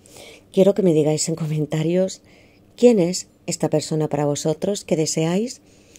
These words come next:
Activad la campanita, suscribíos, poned un like.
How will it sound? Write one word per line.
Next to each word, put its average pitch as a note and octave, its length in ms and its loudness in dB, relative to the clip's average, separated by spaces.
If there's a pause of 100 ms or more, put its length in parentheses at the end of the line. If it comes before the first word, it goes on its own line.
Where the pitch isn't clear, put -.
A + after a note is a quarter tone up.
(460)
Activad D#3 380 0
la F3 120 0
campanita, D#3 640 -4
suscribíos, D3 720 -4
poned D3+ 280 0
un D3 140 -2
like. F#3+ 300 -2